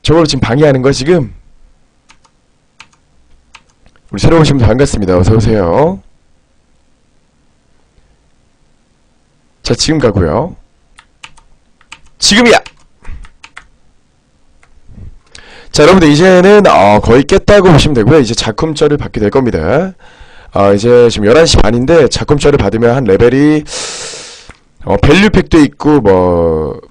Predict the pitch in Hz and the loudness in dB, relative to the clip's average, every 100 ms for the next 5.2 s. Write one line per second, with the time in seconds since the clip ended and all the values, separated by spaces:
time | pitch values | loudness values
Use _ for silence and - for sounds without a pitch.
0 | - - 127 170 151 107 98 - 98 143 | -8 -4 0 0 0 -4 -4 -2 0 0
1 | 185 196 - _ _ - 101 95 92 87 | -2 -8 -18 _ _ -16 -12 -12 -10 -12
2 | 87 - - _ _ _ - - 190 185 | -16 -20 -20 _ _ _ -10 -2 2 4
3 | 165 143 98 - 98 95 113 147 120 95 | 2 2 -2 -6 -4 -2 0 0 -2 -4
4 | 76 - - 127 123 147 139 139 170 131 | -10 -12 -2 -2 -2 -2 -2 2 2 2
5 | 90 73 | -2 -6